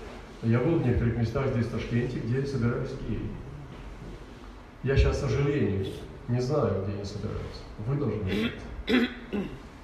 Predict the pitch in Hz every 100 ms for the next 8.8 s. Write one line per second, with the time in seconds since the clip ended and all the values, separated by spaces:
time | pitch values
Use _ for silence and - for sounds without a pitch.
0 | - - - - - 139 160 214 196 -
1 | 190 185 - - 165 160 - 147 147 220
2 | 233 156 151 143 139 160 156 147 139 123
3 | 120 - 226 185 - 117 117 110 131 127
4 | 123 127 123 123 123 123 117 - 175 135
5 | 123 123 - 117 123 - - 135 - -
6 | - 104 - 87 - - - - - -
7 | - 117 156 - - - - 175 170 156
8 | 120 139 139 - 117 120 104